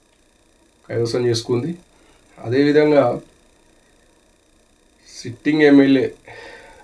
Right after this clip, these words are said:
ఆధ్వర్యంలో, మాజీ మంత్రి జగదీష్ రెడ్డి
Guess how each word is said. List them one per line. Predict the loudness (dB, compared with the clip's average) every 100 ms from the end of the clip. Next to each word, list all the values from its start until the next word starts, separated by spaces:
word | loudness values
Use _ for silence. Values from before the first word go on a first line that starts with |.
| _ _ -18
ఆధ్వర్యంలో, | -10 -4 -2 -2 -4 -8 -10 _ _ _ _ _ _ _ _ _
మాజీ | -10 -8 -6
మంత్రి | -4 -6 -6 -8 -10 -14 -20 _ _ -16
జగదీష్ | -6 -4 -4 -6
రెడ్డి | -6 -6 -8